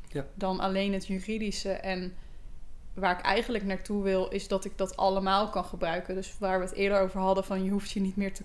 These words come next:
Speaker 2: compartimenteren. Dus je hoeft
Speaker 1: Mhm.
Speaker 2: niet maar een klein stukje van jezelf te zijn. Maar ja, eh, in bepaalde mate doe je dat wel steeds meer. Maar,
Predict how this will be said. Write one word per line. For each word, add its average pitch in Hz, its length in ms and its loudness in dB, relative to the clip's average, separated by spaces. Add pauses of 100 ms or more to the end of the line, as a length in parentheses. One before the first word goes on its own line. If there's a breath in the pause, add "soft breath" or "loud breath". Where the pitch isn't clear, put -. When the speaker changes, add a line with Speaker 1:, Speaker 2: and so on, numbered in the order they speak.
(120)
Speaker 2:
compartimenteren. 208 1200 0
Dus 202 100 -2
je 147 60 -2
hoeft - 120 2
Speaker 1:
Mhm. 156 80 0
Speaker 2:
niet 208 100 -2
maar 202 120 0
een 190 100 0
klein 196 240 0
stukje 220 360 -6
van 190 180 -4
jezelf 175 360 -4
te - 120 -10
zijn. 180 300 -4
Maar 190 200 0 (1400 loud breath)
ja, 196 300 4
eh, - 160 0 (300)
in 202 280 2
bepaalde 196 480 6
mate 180 520 0
doe 196 260 0
je 214 100 2
dat 220 220 0
wel 214 200 0
steeds 202 480 -4
meer. 208 520 0 (520 loud breath)
Maar, 185 440 0